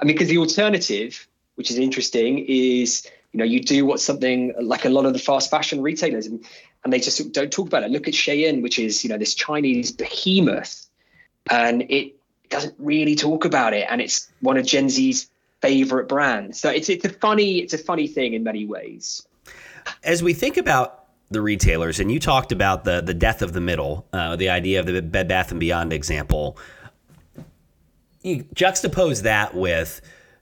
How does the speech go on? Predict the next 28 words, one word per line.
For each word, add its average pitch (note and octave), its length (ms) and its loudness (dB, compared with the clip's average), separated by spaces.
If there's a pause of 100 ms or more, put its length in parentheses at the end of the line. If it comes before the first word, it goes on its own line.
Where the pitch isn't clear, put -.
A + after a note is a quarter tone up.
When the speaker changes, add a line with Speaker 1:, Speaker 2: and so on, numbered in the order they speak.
(120)
Speaker 2:
the, F#2+ 840 0
you G#2+ 100 -4
know, F#2 240 -2
news B2+ 380 2
of A2+ 100 0
the G#2 80 0
day, G#2 240 2
and G#2 80 0
you G#2+ 60 0
mentioned G#2+ 320 -2
Albertsons, F#2+ 640 -2
the F#2 100 -2
whole G2 160 -2
Albertsons F#2 600 -2
Kroger C#3 380 0
merger A#2+ 420 0
is G#2 180 0
in G#2+ 100 2
the G#2 80 0
news G#2 280 0
a G#2+ 60 0
lot G2 300 0
these F#2 240 0
days. F2+ 480 2 (340)
Um, D#2 480 -2
you G2+ 100 -4
know, F2 120 -2
there's F2+ 420 -2